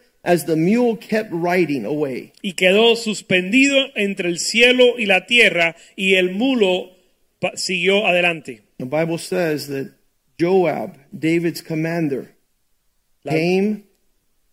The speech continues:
Speaker 1: and pierced Absalom with a sword.
Speaker 2: La Biblia dice que Joab, el comandante de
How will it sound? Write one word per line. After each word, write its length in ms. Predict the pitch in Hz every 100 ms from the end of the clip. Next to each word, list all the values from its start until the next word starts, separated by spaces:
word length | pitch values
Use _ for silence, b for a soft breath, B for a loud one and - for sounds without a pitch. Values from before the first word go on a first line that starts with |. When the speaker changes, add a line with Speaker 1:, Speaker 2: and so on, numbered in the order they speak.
| _
Speaker 1:
and 400 | 151 147 139 135 _ _ _ _ _ _ _ _ _ _ _ _ _ _ _ -
pierced 580 | - 226 220 175 - _ _ _ _ _ _
Absalom 640 | 165 180 175 165 143 135 -
with 180 | 151 147
a 60 |
sword. 440 | 139 170 135 113 - _ _ _
Speaker 2:
La 120 | 160
Biblia 260 | 165 196 190
dice 260 | 208 202
que 140 | 190 165
Joab, 400 | 156 175 196 196
el 100 | 196
comandante 720 | 175 165 170 190 202 196 196
de 540 | 175 170 165 160 165